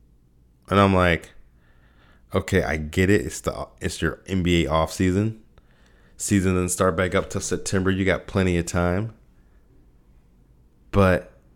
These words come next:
given that you guys didn't even make the playoffs this year, I think we finished with, like, the eleventh seed.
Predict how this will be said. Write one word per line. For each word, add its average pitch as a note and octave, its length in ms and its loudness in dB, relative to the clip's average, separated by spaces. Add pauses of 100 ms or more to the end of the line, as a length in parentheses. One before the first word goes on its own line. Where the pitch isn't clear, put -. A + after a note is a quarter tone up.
(440)
given G2+ 300 4
that F#2 100 2
you F#2+ 100 2
guys G2 300 4
didn't F#2 140 0
even F#2 120 0
make F2+ 160 -2
the - 80 -12
playoffs G2 560 2
this G#2 200 -4
year, A2+ 340 0 (1800)
I - 80 -8
think F2+ 340 -2
we F#2 60 -4
finished F#2+ 300 2
with, F2 100 4
like, B1+ 240 -6
the C#2+ 80 -6
eleventh F2 420 0
seed. G2+ 540 -2